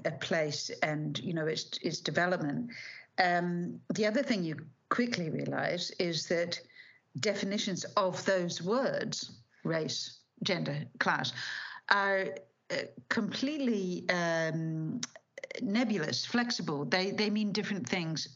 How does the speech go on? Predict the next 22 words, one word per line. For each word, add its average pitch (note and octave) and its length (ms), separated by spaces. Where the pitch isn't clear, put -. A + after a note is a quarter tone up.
very A#3 320
different D3+ 340
things D3 380
at F3 180
different F3 300
times. B2 500
So, F#3+ 520
uh, F3 680
it G3 160
was F#3 380
not A#3+ 320
seen A#3+ 380
as G3+ 240
remotely G#3+ 480
bizarre E3+ 760
or E3 520
problematic E3 840
at E3+ 240
all, F#3 520
for F3+ 160
example, E3 720
in E3+ 520